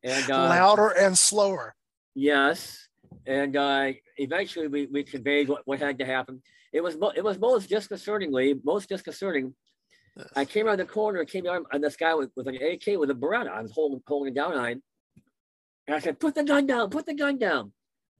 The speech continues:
Speaker 1: And he did the craziest thing.
Speaker 2: He
Speaker 1: Him
Speaker 2: didn't
Speaker 1: and
Speaker 2: put the
Speaker 1: the
Speaker 2: gun down.
Speaker 1: mountain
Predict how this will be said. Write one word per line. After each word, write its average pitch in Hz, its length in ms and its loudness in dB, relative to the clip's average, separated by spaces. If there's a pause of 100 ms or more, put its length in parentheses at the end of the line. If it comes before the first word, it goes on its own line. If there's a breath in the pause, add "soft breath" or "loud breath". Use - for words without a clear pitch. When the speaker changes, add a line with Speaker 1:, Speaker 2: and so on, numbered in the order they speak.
(180)
Speaker 1:
And 160 140 -4
he 220 140 -6
did 226 160 0
the 208 80 -2
craziest 226 560 -2
thing. 240 320 -2 (1300)
Speaker 2:
He - 160 2
Speaker 1:
Him 220 120 6
Speaker 2:
didn't 233 100 0
Speaker 1:
and - 0 -
Speaker 2:
put 226 100 0
the 220 60 0
Speaker 1:
the - 80 2
Speaker 2:
gun 254 100 -4
down. 208 100 -2
Speaker 1:
mountain 180 180 -6